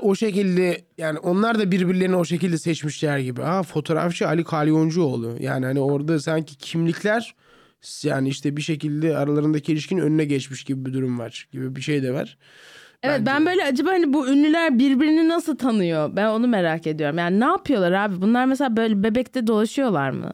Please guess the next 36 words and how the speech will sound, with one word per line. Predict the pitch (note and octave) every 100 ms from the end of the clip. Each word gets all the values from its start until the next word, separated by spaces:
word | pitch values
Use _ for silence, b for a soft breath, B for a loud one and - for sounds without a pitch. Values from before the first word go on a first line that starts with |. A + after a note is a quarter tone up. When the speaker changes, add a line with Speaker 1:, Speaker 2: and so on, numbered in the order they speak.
| -
Speaker 2:
Ne |
yapıyorlar | G#3 G#3+ G#3+ C3+ F#3+
Speaker 1:
Ya |
bence | F#3+ A3 A3+
Speaker 2:
yani? | A3
Speaker 1:
onların | A3+ A3
takıldıkları | G3+ - A3 G#3 - A3 G3+
bazı | G3+ G3+ F3+
yerler | F#3 F#3+ G3
var | E3+ C3
ya. | C3+ D#3
Böyle | D3+ D#3 D3+
işte | C#3+ C#3 -
Yedi | D3 C3+ C#3+ E3+
Kule | F3+ D#3+
zindanları | C#3+ D3 C#3 C3+ C3 C3
falan | B2 C#3 C3+ B2+
gibi | A#2+ B2
böyle | C3 C3 B2
işte | C3 - C3+ - _ B
Speaker 2:
<laughs> | - - -
Speaker 1:
mason | D#3+ D#3 G3 F#3
localarının | E3+ D#3+ E3+ E3+ E3+
toplandığı | E3+ D3 E3 D#3+ D#3+
yerler | E3 E3 E3+ F3
var | F#3+ G3
ya. | D3
O | D3 F3
tip | G3 E3+
yerler | E3 E3 F3+ E3
var | C#3 C3
bence | C3+ C3 C3 B2+
böyle. | C3
Sadece | B2+ D#3+ D3+ C#3+ C3+ D3 D3+
işte, | - - -
e, | C#3+ C#3 C3+